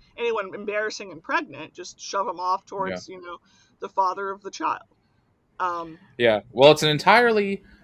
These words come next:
Speaker 2: you know, like, a lot of things, I think, and, and power structures that we're kind of navigating and, and, and trying our best to navigate. But, like, it's this false binary of parents versus government, and people view, people tend to side on, like, "Oh, the abuses of one tend to be a little more than the abuses of the other, so then I have to depend on the other one as, like, a counterweight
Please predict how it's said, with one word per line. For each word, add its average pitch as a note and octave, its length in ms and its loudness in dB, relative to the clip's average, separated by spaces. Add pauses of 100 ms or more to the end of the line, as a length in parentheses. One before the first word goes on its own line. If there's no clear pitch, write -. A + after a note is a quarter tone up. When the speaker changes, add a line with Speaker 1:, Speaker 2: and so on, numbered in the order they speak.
Speaker 2:
you B2+ 100 0
know, A#2 200 6
like, B2+ 180 8
a - 20 6
lot C#3 200 10
of D3 80 0
things, C3+ 260 0
I B2 140 6
think, C3+ 320 0
and, A2 240 0
and G#2 280 -2
power A#2 300 4
structures B2+ 560 -2
that A2 160 4
we're G#2+ 100 0
kind A2 140 0
of G#2 60 0
navigating A2+ 640 0
and, F#2 220 -4
and, G2 360 -6
and G2+ 160 -8
trying A2 320 0
our G2 120 0
best G2 240 -6
to G#2+ 60 -12
navigate. G#2+ 460 -2
But, G2 120 -2
like, G#2 200 0 (260)
it's - 180 -2
this A2+ 140 -6 (120)
false D#3 220 6
binary B2+ 500 4
of G#2+ 240 0
parents B2 320 0
versus A#2+ 240 -6
government, G#2+ 460 0
and G#2 120 -6
people A#2 300 -4
view, G#2+ 300 -4 (720)
people C#3 320 4
tend C3 180 2
to A#2+ 60 6
side B2 320 8
on, A2+ 120 2
like, A2+ 140 2
"Oh, D#3+ 140 4
the C#3 80 -2
abuses C#3+ 340 -2
of B2 100 2
one B2+ 220 0
tend G#3+ 180 0
to B3+ 60 -2
be D#3+ 80 4
a C3+ 60 8
little B2+ 160 6
more B2+ 140 6
than B2 60 0
the A#2+ 60 0
abuses A#2+ 240 -4
of A2+ 80 -4
the A2 100 -4
other, C#3+ 220 6
so B2 120 -6
then B2+ 100 2
I B2+ 40 4
have B2 160 4
to A2 140 -2
depend G#2+ 280 -4
on A2 60 -4
the G#2 120 -4
other B2+ 200 6
one A2+ 120 2
as, G#2+ 100 -6
like, G#2 120 0
a G2+ 40 -4
counterweight A#2 640 2